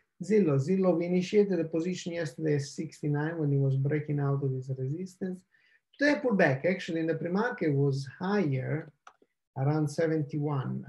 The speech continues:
Seventy-one forty-eight was the high. As soon as the open, it went down, mirroring the market, and then, uh, got a little bit of a bounce.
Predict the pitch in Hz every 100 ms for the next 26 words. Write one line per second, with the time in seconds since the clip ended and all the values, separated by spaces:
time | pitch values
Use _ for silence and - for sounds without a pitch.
0 | 135 _ _ - - 139 147 151 151 147
1 | 143 143 143 143 143 143 143 _ _ _
2 | _ - - _ - 147 147 147 143 160
3 | 196 139 131 135 135 143 165 202 202 _
4 | - - _ - 151 285 320 262 277 269
5 | 190 185 214 185 143 151 185 190 160 165
6 | 180 175 175 180 180 151 139 139 156 151
7 | - - 160 175 190 190 180 170 165 _
8 | _ _ _ 165 170 175 226 240 208 175
9 | 156 151 156 156 147